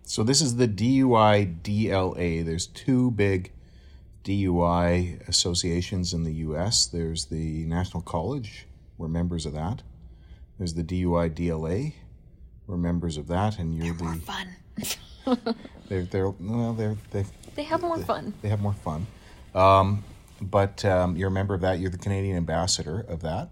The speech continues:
Speaker 1: and, um, you're presenting today.
Speaker 2: Yeah, the first Canadian ever to serve on the board.
Speaker 1: Today was the first full day of the fall conference, so we're in San Diego on the road,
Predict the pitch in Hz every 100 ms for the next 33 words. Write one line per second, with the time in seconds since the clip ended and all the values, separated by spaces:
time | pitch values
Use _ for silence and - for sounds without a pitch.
0 | - 92 95 90 90 87 85 92 90 90
1 | 87 87 87 85 95 90 104 107 117 -
2 | 87 - - 151 - - 226 - - 214
3 | 214 220 220 - 226 208 208 214 214 190
4 | 190 196 196 196 185 175 180 180 175 131
5 | 269 349 - - - - 87 90 90 90
6 | - 117 104 - 101 92 92 92 90 -
7 | 87 85 85 85 85 - - 95 95 92
8 | 90 - 101 87 87 85 - 80 85 82
9 | 87 87 104 101 101 98 87 170 - -
10 | - - - - 107 127 165 120 87 101
11 | 123